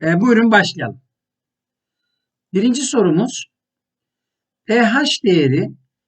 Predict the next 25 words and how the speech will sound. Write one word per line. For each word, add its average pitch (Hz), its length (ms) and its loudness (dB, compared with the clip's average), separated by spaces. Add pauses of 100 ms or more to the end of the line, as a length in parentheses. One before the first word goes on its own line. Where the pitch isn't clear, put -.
(180)
bir 226 240 0
çözeltinin 220 760 -2
asidik 196 480 -2
veya 196 340 2
bazik 180 300 -2
olma 190 380 0
derecesini 160 540 2
gösteren 165 520 -2
bir 196 100 0
ölçüdür 175 480 -2
diyor. 143 240 -4 (1000)
P 196 140 0
H 226 420 0
değerinin 185 520 6
yedi 190 480 2 (560)
olması 156 580 2 (160)
asidik 170 480 -2 (240)
ve 175 320 0 (100)
bazik 175 440 0
açısından 156 520 0
nötr 208 300 2
olarak 165 380 0 (240)
tanımlanırken 160 880 0 (360)
P 190 180 2
H 247 160 4